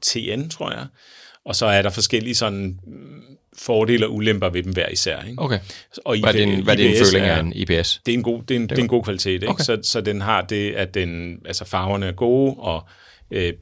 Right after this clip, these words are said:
Speaker 1: betragtningsvinklerne, tror jeg, det hedder, når de oversætter det fra amerikansk, ikke?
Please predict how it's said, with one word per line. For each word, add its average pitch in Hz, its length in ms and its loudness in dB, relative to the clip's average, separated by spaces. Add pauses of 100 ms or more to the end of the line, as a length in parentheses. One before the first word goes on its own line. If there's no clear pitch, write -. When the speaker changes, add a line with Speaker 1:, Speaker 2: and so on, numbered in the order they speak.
(280)
Speaker 1:
betragtningsvinklerne, 117 1040 -2
tror 113 180 -6
jeg, 107 80 -4
det 104 80 -2
hedder, 113 160 -2
når 101 100 -2
de 104 120 -4
oversætter 107 400 -2
det 101 160 -4
fra 101 280 -8
amerikansk, 101 480 -6
ikke? 113 180 -8